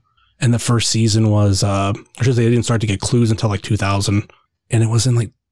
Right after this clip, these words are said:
nineteen eighty-nine. And there's other stuff where, uh, I just watched one where it was, uh, this guy was,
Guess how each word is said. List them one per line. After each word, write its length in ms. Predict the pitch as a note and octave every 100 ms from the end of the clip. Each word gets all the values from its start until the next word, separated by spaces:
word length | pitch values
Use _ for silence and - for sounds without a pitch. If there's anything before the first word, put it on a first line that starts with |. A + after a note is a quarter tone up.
| -
nineteen 340 | C3 - D3
eighty-nine. 600 | C3 A2 G2 G2+ F2+ G2 _ _ _ _
And 80 | -
there's 160 | C#3+ B2+
other 180 | C3 B2+
stuff 280 | A#2+ A2+
where, 260 | A#2 A2 G#2+
uh, 240 | G2 G2 G2+ - _ - _ -
I 40 |
just 400 | - - C3 -
watched 280 | C3+ B2 -
one 480 | A2 A2 A2+ A2+ A2+
where 280 | G#2+ G#2+ G#2+
it 60 | G#2
was, 280 | G2+ G2
uh, 140 | G#2 G2+
this 160 | C3+
guy 320 | - G#2 G2 G2
was, 300 | F#2+ F#2+